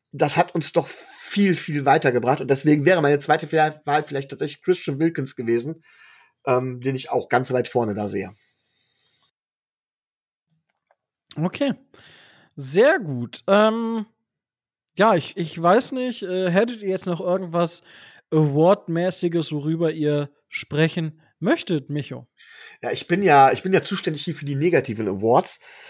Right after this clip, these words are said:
Speaker 1: Und ich hätte tatsächlich noch zwei Awards, die ich gerne vergeben würde oder von euch gerne wissen würde. Das sind keine offiziellen N F L Awards, aber ich würd's von euch gerne erfahren. Und zwar wäre, fangen wir mit dem Negativen an, damit wir positiv rausgehen. Mein erster Award,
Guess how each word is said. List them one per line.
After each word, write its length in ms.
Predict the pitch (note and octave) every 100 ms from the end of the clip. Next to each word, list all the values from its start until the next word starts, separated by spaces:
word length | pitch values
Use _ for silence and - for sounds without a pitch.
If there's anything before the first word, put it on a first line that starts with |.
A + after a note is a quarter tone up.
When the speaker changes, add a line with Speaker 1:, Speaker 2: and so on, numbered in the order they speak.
| - -
Speaker 1:
Und 100 | C3+
ich 100 | B2+
hätte 180 | G#3 G#3
tatsächlich 360 | E3 F3+ E3+
noch 180 | D3+ D#3
zwei 680 | - - - C3+ C3+ A3+ -
Awards, 580 | A#3 G#3 G#3+ A3 - E3+
die 140 | F3+
ich 180 | F#3+ -
gerne 480 | B2+ D#3+ F3 F3 E3+ - _ _ _
vergeben 460 | - C#3 G#3+ A#3 A3
würde 160 | G#3
oder 140 | D3+ C3+
von 160 | C3+
euch 200 | D#3 D#3
gerne 260 | D#3 C#3 B2+
wissen 280 | G3 A#3 G#3+
würde. 260 | A#3+ D4 - - -
Das 100 | - -
sind 140 | D#3+
keine 220 | E3 D#3+
offiziellen 480 | D3+ E3 - C#3+ C#3
N 100 | C#3+
F 140 | C3
L 140 | - G#3+
Awards, 320 | A#3+ A#3+ B3
aber 100 | C#3
ich 160 | C3+ E3
würd's 140 | -
von 120 | -
euch 200 | C#3 C#3
gerne 400 | C#3 B2+ A#2 A2 _ -
erfahren. 420 | - C3+ F3+ G#3+
Und 140 | C3+
zwar 420 | - C#3+ B2+ G#2+ - _ _ _
wäre, 480 | A2 C3+ D#3+ C#3+ C#3
fangen 200 | D#3 G#3+
wir 60 | F3+
mit 120 | E3
dem 100 | D3+
Negativen 440 | F#3+ E3+ E3 C#3
an, 100 | C#3+
damit 240 | D#3 D3 C#3+
wir 80 |
positiv 460 | A#2+ F3+ D#3 C3+ -
rausgehen. 380 | C#3 D#3+ D#3 C#3+
Mein 180 | C3+ C3+
erster 400 | D#3 F#3+ G#3+ E3+
Award, 580 | D3+ D3 F3 - F3+